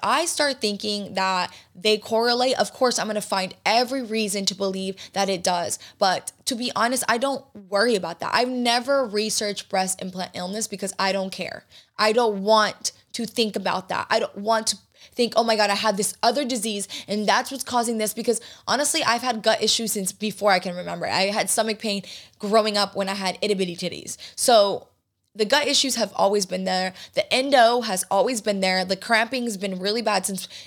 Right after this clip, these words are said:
I was in high school before I got my breasts. So I'm not going to, don't,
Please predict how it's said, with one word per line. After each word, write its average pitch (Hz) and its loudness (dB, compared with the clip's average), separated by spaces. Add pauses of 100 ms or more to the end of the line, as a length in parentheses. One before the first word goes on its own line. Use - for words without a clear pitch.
(100)
I 202 2
was 220 0
in 240 -2
high 202 0
school 196 0
before 190 0
I 240 6
got 208 2
my 220 0
breasts. 202 0
So 208 4 (260)
I'm 262 2
not 302 0
going 247 0
to, 226 -2 (1400)
don't, 339 0